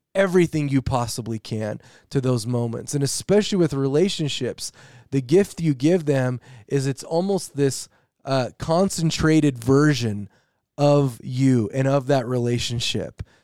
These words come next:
You know, typically we think that, "Oh, I, I'm gonna spend a few hours with my,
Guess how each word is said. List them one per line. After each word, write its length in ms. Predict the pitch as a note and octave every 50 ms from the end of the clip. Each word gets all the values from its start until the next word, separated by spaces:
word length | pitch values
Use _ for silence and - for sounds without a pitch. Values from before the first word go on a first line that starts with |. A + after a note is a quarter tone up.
| _ _ -
You 80 | B2
know, 400 | B2+ C3+ C3+ C3 C3 C3 A#2 - A#2+
typically 500 | - E3+ D#3 - E3+ D3+ - D#3+ D3 C#3+
we 280 | C#3 C3+ C3 C#3 C3+ B2+
think 320 | A#2+ - D3+ C#3+ C#3+ C#3+ -
that, 120 | D3 C#3
"Oh, 180 | C#3 D3 D3+ D3+
I, 120 | D3 C3+ C3+ B2 - - - - - - - _ -
I'm 100 | - C3
gonna 140 | D3 D3+ D3
spend 340 | - - - - B2+ C3 C#3
a 60 | C3
few 200 | - - C3+ C#3
hours 520 | C#3+ D#3 F#3+ G3 E3+ C#3 B2+ B2 A#2 -
with 160 | B2+ B2+ - -
my, 320 | C3 B2+ B2+ B2 B2 A#2+